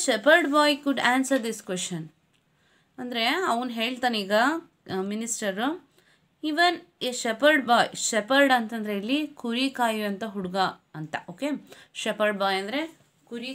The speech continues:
ಕಾಯುವಂಥ ಹುಡುಗ. "Even shepherd boy could answer this question." ಇನ್ ಈ ಇಷ್ಟೊಂದು ಈಸಿ ಕ್ವೆಶನ್ ಇದು. ಈ ಕ್ವೆಶನ್ಗೆ ನಮ್ಮ ಊರಲ್ಲಿ ಅಥವಾ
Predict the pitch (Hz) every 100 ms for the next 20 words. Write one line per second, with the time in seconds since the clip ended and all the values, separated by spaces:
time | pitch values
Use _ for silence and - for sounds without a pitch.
0 | 247 226 214 214 202 277 277 185 180 170
1 | - _ _ _ _ _ - 240 262 285
2 | 403 - - - - 247 254 311 285 294
3 | 294 294 277 226 - 214 226 220 254 240
4 | 233 - 185 175 185 160 - _ _ _
5 | _ _ _ - 330 302 208 269 320 -
6 | 247 262 - 339 381 359 262 285 294 302
7 | 269 262 247 226 185 220 339 392 _ _
8 | _ - 269 330 349 294 285 277 269 226
9 | 247 302 254 226 247 269 214 233 240 214
10 | 180 170 247